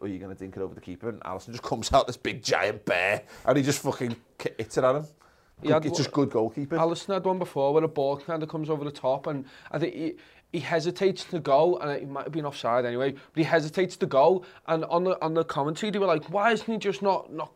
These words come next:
Speaker 2: not get that?" And I was like, "Because look how big he is. No matter what that player does, he's blocking it regardless.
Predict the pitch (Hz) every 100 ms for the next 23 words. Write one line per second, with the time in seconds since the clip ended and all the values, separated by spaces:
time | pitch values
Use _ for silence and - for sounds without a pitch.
0 | - 165 - 180 - 240 214 208 190 202
1 | 185 - - 233 233 359 359 403 453 440
2 | 330 190 311 359 - - 240 254 262 226
3 | 233 - - - 180 220 170 175 233 -
4 | - - 180 - 170 160 - 220 208 156
5 | 143 156 240 190 -